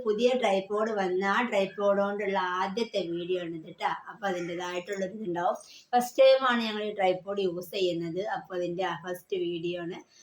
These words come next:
പിന്നെ എന്താ പറയാ, അപ്പൊ പൊന്നൂസ് നീച്ചിക്കണ്, ആദിമോന് നീച്ചിക്കണ്, പിന്നെ അല്ലും, ആ, മനു ഒന്നും എണീറ്റിട്ടില്ല ട്ടോ. നേരം ആയി തുടങ്ങി, ഏഴര മണി കഴിഞ്ഞിട്ടാ.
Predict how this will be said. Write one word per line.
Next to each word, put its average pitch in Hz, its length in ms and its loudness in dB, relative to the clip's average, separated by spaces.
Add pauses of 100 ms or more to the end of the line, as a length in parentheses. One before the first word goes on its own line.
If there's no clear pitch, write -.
(180)
പിന്നെ 254 280 0 (160)
എന്താ 214 260 -2
പറയാ, 196 400 2 (420)
അപ്പൊ 190 260 2
പൊന്നൂസ് 202 500 -8
നീച്ചിക്കണ്, 185 600 -4 (120)
ആദിമോന് 180 560 -4
നീച്ചിക്കണ്, 175 540 -8 (100)
പിന്നെ 185 220 -8
അല്ലും, 180 480 -6
ആ, 170 100 -6 (220)
മനു 170 260 -8
ഒന്നും 180 240 -6
എണീറ്റിട്ടില്ല 170 580 -8
ട്ടോ. 165 160 -12 (500)
നേരം 220 340 0
ആയി 208 240 -2
തുടങ്ങി, 202 340 -4
ഏഴര 185 300 -4
മണി 185 240 -6
കഴിഞ്ഞിട്ടാ. 170 520 -6